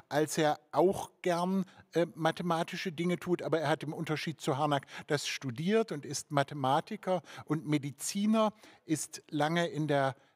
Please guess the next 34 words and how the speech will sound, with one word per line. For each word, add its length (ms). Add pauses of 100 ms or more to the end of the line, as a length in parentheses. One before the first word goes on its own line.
(100)
äh, 120
Führung 580
von 240
Böhringer 540
Ingelheim 560
tätig 460
gewesen. 500 (320)
Und 180 (100)
lieber 300
Herr 80
Barner, 460 (800)
die 100
Frage 400
an 160
Sie 220
geht 240
natürlich, 360 (240)
welchen 520 (180)
Anteil 680
hatte 380 (320)
Harnack? 600 (420)
Im 140
Grunde 260
hätte 180
man 180
auch 140
die 140
Deutsche 320
Forschungsgemeinschaft 1400
und 200
Katja 300
Becker 380 (240)
hier 180
noch 320